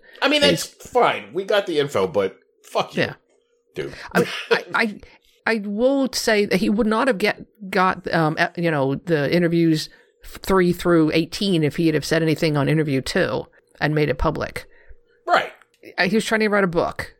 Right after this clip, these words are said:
Speaker 1: But supposedly this
Speaker 2: Yeah.
Speaker 1: is not the first time he's done this. Like,
Speaker 2: Yeah.
Speaker 1: apparently he, uh, did it with Butch Junior too in two thousand four, had a bunch of damning information and released it after the election.
Speaker 2: Mm. Well, at least it's before the election. I mean, he re-, he releases it just before the book because he wants to sell books.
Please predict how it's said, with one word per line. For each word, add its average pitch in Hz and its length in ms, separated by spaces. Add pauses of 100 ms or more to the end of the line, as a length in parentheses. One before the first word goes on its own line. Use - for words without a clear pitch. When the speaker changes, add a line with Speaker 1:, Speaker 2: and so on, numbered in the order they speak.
Speaker 1:
But 175 100
supposedly 220 460
this 254 100
Speaker 2:
Yeah. 233 60
Speaker 1:
is 202 80
not 160 160
the 156 80
first 143 240
time 127 140
he's 107 140
done 104 220
this. - 300
Like, 90 280
Speaker 2:
Yeah. 110 60
Speaker 1:
apparently 120 540
he, 107 320
uh, 87 280 (580)
did 113 120
it 104 100
with 95 160
Butch 98 220
Junior 87 300
too 78 440
in 82 140
two 95 140
thousand 80 300
four, 85 260
had 80 140
a 73 40
bunch 87 240
of 76 80
damning 78 320
information 78 480
and 78 80
released 80 300
it 80 80
after 82 340
the 73 100
election. 71 460 (480)
Speaker 2:
Mm. 151 280 (280)
Well, 220 120
at - 20
least 240 160
it's 170 80
before - 260
the 160 100
election. 160 340
I 185 60
mean, 208 120
he 220 140
re-, 226 220
he 226 120
releases 220 480
it 165 120
just 170 180
before 175 220
the 165 80
book 165 300
because 156 200
he 151 80
wants 151 180
to 151 80
sell 147 180
books. - 400